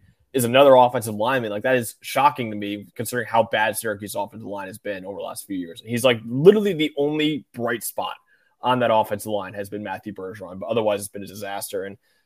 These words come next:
yeah, I mean, he's really taken on that leadership role. And I, like I said, the Senior Bowl is gonna be huge for him and really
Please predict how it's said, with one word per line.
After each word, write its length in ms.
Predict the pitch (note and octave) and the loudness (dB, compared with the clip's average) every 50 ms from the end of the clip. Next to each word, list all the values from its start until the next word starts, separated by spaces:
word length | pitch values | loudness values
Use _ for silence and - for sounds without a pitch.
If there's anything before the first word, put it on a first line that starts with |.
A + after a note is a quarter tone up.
| _ - | _ 0
yeah, 240 | A2+ C3+ D3+ C3+ B2 | 4 6 6 6 6
I 80 | A#2+ | 4
mean, 100 | A#2+ A#2 | 0 0
he's 200 | B2 C3 B2+ A#2+ | 0 0 2 2
really 180 | C#3+ D#3 D3+ C#3 | 2 2 2 2
taken 300 | C3+ - C#3 C3+ C3+ C3+ | 0 -2 -2 0 0 0
on 100 | C3 C3+ | 0 0
that 140 | C3 A2+ A2+ | -2 -2 -2
leadership 420 | B2+ C#3 C3+ C3 C3+ B2 - - | -2 -2 -2 -4 -6 -8 -2 2
role. 220 | B2 B2 B2+ B2+ | 4 4 4 4
And 80 | A2+ G#2+ - | 2 -2 -4
I, 140 | A2 A2+ A2 | -6 -6 -4
like 160 | - A2 G#2+ | -4 -4 -4
I 40 | B2 | -4
said, 160 | - - B2 | -4 -4 -4
the 80 | G#2 G#2+ | -4 -4
Senior 260 | - - B2+ C3 B2+ | -6 -6 -4 -4 -2
Bowl 400 | A#2 A2+ A2+ G#2+ G2+ G2+ G2 - | -2 0 0 0 0 -2 -6 -8
is 140 | - G#2+ G2+ | -10 -10 -8
gonna 160 | - A#2+ A2+ | -6 -6 -6
be 80 | A2 G#2 | -6 -6
huge 340 | - - - B2 C3 A#2+ - | -8 -4 -2 -2 -2 -2 -2
for 160 | - A#2+ A#2 | -2 -2 -2
him 80 | A2 A2 | -2 -2
and 200 | G#2+ G#2+ G#2 A#2 | -6 -6 -4 -2
really 340 | C3+ D3 C#3+ C3 B2 A#2 | -2 0 0 -2 -4 -6